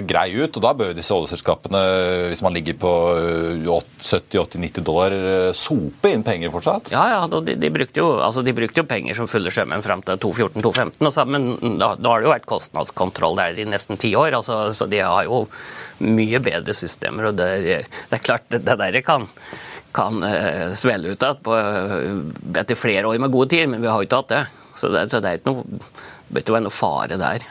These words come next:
Speaker 2: Eh,
Speaker 1: Men sånn som Aker Solutions har steget, eh, som jeg sa, sytti prosent de siste to årene. En voldsom rekyl etter pandemien.
Speaker 2: Ja. Ja, altså, vi har
Speaker 1: Er det
Speaker 2: fortsatt
Speaker 1: mer å gå på, føler du, i disse oljeserviceselskapene?
Speaker 2: Ja, eh, men vi har jo Subsea seven som favoritten. Altså, jeg har ikke sjekket hva, eh,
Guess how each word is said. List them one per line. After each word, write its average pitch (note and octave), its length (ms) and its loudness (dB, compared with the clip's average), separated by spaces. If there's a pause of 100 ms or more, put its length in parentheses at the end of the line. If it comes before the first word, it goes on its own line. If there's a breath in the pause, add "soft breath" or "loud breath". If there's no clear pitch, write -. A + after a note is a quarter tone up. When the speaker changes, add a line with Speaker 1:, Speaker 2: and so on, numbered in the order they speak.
Speaker 2:
Eh, G2+ 400 -4
Speaker 1:
Men F3 80 2
sånn E3+ 140 4
som F3 100 2
Aker D3 160 0
Solutions A2+ 300 0
har C3 180 4
steget, A2 480 -2
eh, G2+ 480 2
som G#2 140 0
jeg G2+ 80 0
sa, - 80 -2
sytti - 340 0
prosent E3 300 0
de - 60 -12
siste A2+ 280 -4
to G2 160 -4
årene. G2 300 4
En B2+ 100 0
voldsom A#2+ 480 0
rekyl A2 380 0
etter F#2 180 -4
pandemien. G2+ 400 2
Speaker 2:
Ja. - 260 -12 (200)
Ja, A#2 160 2
altså, D3+ 100 -4
vi D#3 80 0
har D#3 160 2
Speaker 1:
Er B2+ 120 4
det B2 100 0
Speaker 2:
fortsatt G#2+ 180 2
Speaker 1:
mer A2+ 80 2
å G#2+ 60 0
gå G#2 160 6
på, A2 100 2
føler A2+ 360 0
du, F3+ 40 2
i E3+ 80 2
disse C#3+ 240 2
oljeserviceselskapene? B2+ 1000 0 (280)
Speaker 2:
Ja, F#3 300 4 (200)
eh, C#3 260 -2
men D3 180 -2
vi D#3 80 4
har C#3+ 180 2
jo C3 140 2
Subsea B2+ 340 -2
seven G#2 240 -2
som A#2+ 220 -2
favoritten. A#2+ 420 -2
Altså, C3+ 160 0
jeg B2+ 60 2
har A#2+ 80 -10
ikke A#2+ 180 -2
sjekket A#2+ 240 -2
hva, A#2+ 720 0
eh, - 920 -12